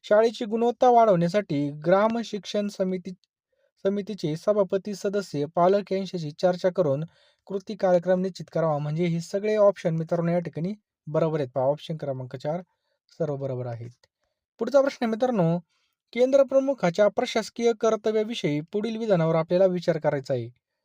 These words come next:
पुढील विधानावर आपल्याला विचार करायचा आहे. तर बघा, समूहातील सर्व प्राथमिक शाळा, बालवाड्या, अंगणवाड्या आणि महिला प्रबोधन केंद्र, ग्रामीण वाचनालय,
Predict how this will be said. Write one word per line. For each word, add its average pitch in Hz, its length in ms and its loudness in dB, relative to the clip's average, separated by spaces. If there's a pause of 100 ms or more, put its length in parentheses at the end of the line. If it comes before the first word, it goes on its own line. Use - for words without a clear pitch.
(520)
पुढील 214 240 -4
विधानावर 175 360 0
आपल्याला 160 320 0
विचार 170 360 -2
करायचा 139 380 -4
आहे. 127 220 -4 (500)
तर 202 40 -4
बघा, 226 260 4 (260)
समूहातील 254 560 2
सर्व 247 300 4
प्राथमिक 220 480 2
शाळा, 170 380 4 (420)
बालवाड्या, 196 640 6 (100)
अंगणवाड्या 214 680 4 (480)
आणि 185 180 -2
महिला 240 420 4
प्रबोधन 208 600 2
केंद्र, 202 420 4
ग्रामीण 202 500 2
वाचनालय, 196 1080 2